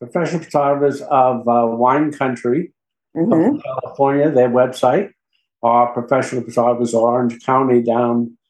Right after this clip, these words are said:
Speaker 1: south, uh, on their website will give you all the info on how to connect them.
Speaker 2: Awesome.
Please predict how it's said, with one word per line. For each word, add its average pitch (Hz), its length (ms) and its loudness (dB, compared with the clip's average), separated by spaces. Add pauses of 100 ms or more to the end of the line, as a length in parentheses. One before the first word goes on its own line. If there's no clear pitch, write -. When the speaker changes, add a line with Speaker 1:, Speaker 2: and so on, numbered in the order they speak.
(360)
Speaker 1:
south, 147 480 -2 (160)
uh, - 20 2 (300)
on 117 220 2
their 131 120 2
website 123 600 0
will 123 140 0
give 120 200 -2
you 120 180 2
all 127 220 4
the 127 80 2
info 120 480 0
on 110 80 -2
how 117 140 -2
to 110 180 -8 (360)
connect 117 340 -4
them. - 140 -10 (180)
Speaker 2:
Awesome. - 460 -6